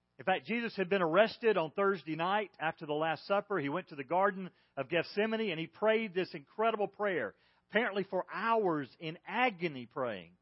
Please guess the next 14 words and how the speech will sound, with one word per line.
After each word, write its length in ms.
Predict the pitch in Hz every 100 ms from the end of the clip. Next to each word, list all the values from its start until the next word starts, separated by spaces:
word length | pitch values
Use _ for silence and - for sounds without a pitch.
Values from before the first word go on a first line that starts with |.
| _ _ _ _ _ _ -
"Father, 200 | 180 185
if 60 |
there's 220 | 165 147 -
any 300 | 190 202 196
other 180 | 185 160
way 340 | 147 139 120 98
for 140 | 113
this 160 | 107 - -
cup 220 | 123 -
to 60 | -
pass 260 | 117 82 _
me, 60 | _ _ _ _ _ _ _ _ _
if 40 |
there's 220 | 160 147